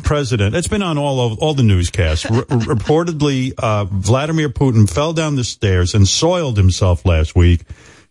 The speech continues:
Speaker 1: capping off a banner year for his country. Um, but this is the bad. The only reason I'm bringing this up is, A,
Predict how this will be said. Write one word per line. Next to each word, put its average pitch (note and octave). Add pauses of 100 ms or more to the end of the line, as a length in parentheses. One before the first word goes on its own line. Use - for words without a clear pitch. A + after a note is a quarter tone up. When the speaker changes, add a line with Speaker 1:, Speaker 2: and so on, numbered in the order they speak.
Speaker 1:
capping D#3
off C3
a B2
banner A#2+
year G2
for F2
his D#2+
country. E2+ (1500)
Um, F2 (160)
but A#2
this F#3
is C3+
the A2+
bad. G2+
The C#3
only F#3
reason C#3+
I'm A2+
bringing G#2+
this F#2+
up A2
is, F2
A, G#2+